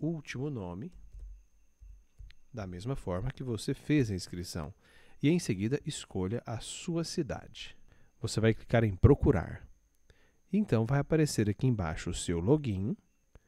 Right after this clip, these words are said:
e também a sua senha. Concafras é a senha padrão. Ao clicar aqui embaixo, clique aqui pra voltar e acessar a plataforma, você é direcionado para a tela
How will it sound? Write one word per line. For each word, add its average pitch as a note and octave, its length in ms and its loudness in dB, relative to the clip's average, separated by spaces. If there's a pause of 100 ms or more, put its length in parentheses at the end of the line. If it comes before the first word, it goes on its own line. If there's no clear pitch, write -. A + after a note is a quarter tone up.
(340)
e D#3 120 2
também G2+ 500 0 (220)
a A#2 160 0
sua - 480 0
senha. F#2+ 500 -2 (260)
Concafras G2+ 800 -2
é A#2 120 0
a A2+ 100 2
senha G#2+ 320 -2
padrão. G2 580 0 (1300)
Ao F3 160 8
clicar A#2 440 0
aqui D3+ 200 0
embaixo, G2 460 0
clique E3 260 2
aqui A#2+ 200 4
pra - 140 6
voltar G2+ 520 2
e F#2+ 60 2
acessar F#2+ 440 2
a F2+ 40 0
plataforma, G#2+ 760 2 (580)
você - 260 2
é G#2 60 6
direcionado G#2 960 0 (680)
para A#2+ 220 4
a B2+ 40 0
tela F#3+ 500 4